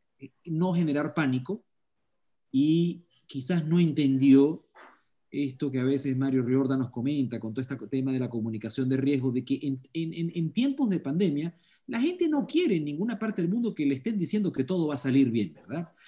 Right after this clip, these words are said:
Cuando todos los días nos damos cuenta que no va a salir bien nada. No me digas más que vamos a salir bien de esto, unidos. Pero ¿cuándo? ¿Cuándo mis hijos van a ir a la escuela?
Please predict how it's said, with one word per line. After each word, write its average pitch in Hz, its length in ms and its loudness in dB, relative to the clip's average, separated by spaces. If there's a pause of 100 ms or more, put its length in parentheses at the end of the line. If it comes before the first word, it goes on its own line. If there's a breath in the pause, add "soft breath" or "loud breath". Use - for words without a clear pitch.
(140 soft breath)
Cuando 247 260 -2
todos 359 240 2
los 214 120 4
días 277 180 6
nos 202 120 2
damos 254 200 0
cuenta 285 240 -2
que 131 100 -4
no 247 120 -2
va 285 80 0
a 196 40 -2
salir 165 240 2
bien 127 240 4
nada. 104 420 -2
No 196 80 -6
me 277 120 -2
digas 165 300 -2
más 135 180 -4
que 117 100 -6
vamos 123 240 -2
a 113 40 -4
salir 110 240 -2
bien 117 220 0
de 123 300 0
esto, 117 420 -4 (260 soft breath)
unidos. 135 540 4
Pero 233 380 -2
¿cuándo? 190 440 -4
¿Cuándo 147 380 -2
mis 139 160 0
hijos 165 140 4
van 151 100 0
a 147 60 0
ir 139 60 4
a - 20 4
la 123 80 2
escuela? 113 440 -2